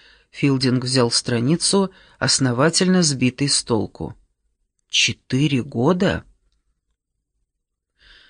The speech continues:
«Исчезновение экспедиции в джунглях Амазонки. Associated Press. Двадцатое марта. Манаус, Бразилия».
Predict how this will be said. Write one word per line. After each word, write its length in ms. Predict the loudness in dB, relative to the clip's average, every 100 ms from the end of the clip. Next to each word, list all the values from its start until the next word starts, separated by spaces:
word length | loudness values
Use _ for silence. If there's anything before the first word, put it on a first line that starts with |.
| _
«Исчезновение 1000 | 0 2 4 4 6 4 6 6 6 4
экспедиции 800 | 2 0 0 2 2 2 2 4
в 80 | 4
джунглях 560 | 4 4 4 4 2 0
Амазонки. 840 | 2 4 4 4 4 2 0 -8 -8 _ _ _ _ _ _
Associated 960 | 0 2 4 4 4 4 4 4 -2 0
Press. 500 | 2 2 4 2 -2 -6 _ _ _ _ _ _ _
Двадцатое 640 | 2 2 4 2 2 4 4
марта. 640 | 4 4 2 2 2 2 -6 _ _
Манаус, 960 | 4 6 6 6 6 4 4 2 0 -2
Бразилия». 840 | 0 4 4 4 4 4 2 -2